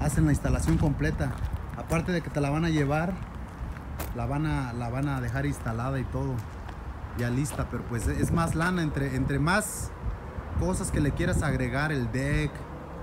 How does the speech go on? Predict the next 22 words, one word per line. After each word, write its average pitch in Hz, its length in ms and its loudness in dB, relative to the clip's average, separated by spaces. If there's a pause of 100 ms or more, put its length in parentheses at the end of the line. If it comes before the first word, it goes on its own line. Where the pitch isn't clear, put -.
(120)
o 120 60 0
el 117 60 0
piso, 147 520 2
los, 131 360 0
la, 120 320 0 (100)
el 117 80 -2
refrigerador, 120 920 0
lavadora, 135 460 2
secadora, 139 480 0
es 135 60 -2
más 147 200 0
dinero. 131 380 0 (600)
Estas - 260 2
están - 440 2 (120)
ochenta 120 480 -2
y 120 60 -2
nueve 117 320 0
mil 160 340 0
novecientos 135 680 -2
dólares. 117 420 -4 (2750)
Dos 131 120 -2
recámaras. 131 640 -2